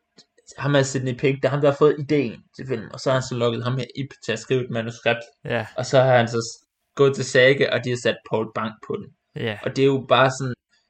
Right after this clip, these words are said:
Speaker 1: det er jo, det er jo helt modstridende sådan elementer og, og tanker, og jeg, jeg ved heller ikke, hvorfor det lige er Danmark, at han har, det kan være, han har været frem mellem nogle forskellige lande, og så er det bare dem, der har bidt på krogen. Det kan også være, det er, fordi han kendte ham med Ib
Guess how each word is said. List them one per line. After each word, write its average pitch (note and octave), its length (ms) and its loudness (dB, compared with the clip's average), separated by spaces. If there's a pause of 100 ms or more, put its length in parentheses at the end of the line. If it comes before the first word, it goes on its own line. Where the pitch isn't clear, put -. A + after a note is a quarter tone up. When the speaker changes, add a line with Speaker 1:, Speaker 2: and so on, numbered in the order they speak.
Speaker 1:
det C#3+ 80 0
er D3+ 60 2
jo, D3 40 -6 (140)
det D3+ 80 2
er D3+ 40 4
jo D3 60 0
helt D3 300 -6
modstridende C3 760 -2
sådan A#2+ 300 -8 (240)
elementer C3 580 -2
og, A#2+ 340 2
og C3 160 0 (320)
tanker, D3 380 -2
og C3 540 2 (400)
jeg, - 280 0
jeg C#3+ 140 4
ved F#3 80 -2
heller F#3+ 200 0
ikke, - 20 -2
hvorfor D3+ 200 -2
det C3+ 80 -2
lige C#3 200 -2
er C3+ 40 -8 (160)
Danmark, F#3+ 560 0
at C#3 100 -2
han C#3+ 160 -2
har, C3+ 180 -2
det C3+ 120 -4
kan C#3+ 80 -8
være, E3 80 -2
han D3 100 -2
har B2+ 80 -2
været B2 220 0 (100)
frem C#3 240 -6 (100)
mellem C3 200 -2
nogle B2+ 120 -8
forskellige C3 260 -2
lande, B2+ 240 0
og B2+ 40 -6
så C3 120 -2
er B2 40 0
det B2 120 -4
bare A#2 240 -2
dem, C3+ 120 2
der C3 80 0
har A2+ 140 -8
bidt A#2+ 160 -6
på A#2+ 60 -10
krogen. - 360 -4 (260)
Det - 140 -20
kan C3 100 4
også C3 120 2
være, B2+ 120 2
det B2+ 60 2
er, A#2+ 40 -2
fordi C3 140 -6
han A#2+ 200 -6
kendte C3 180 -2
ham C3 100 -2
med A#2+ 180 -4
Ib C3 160 -6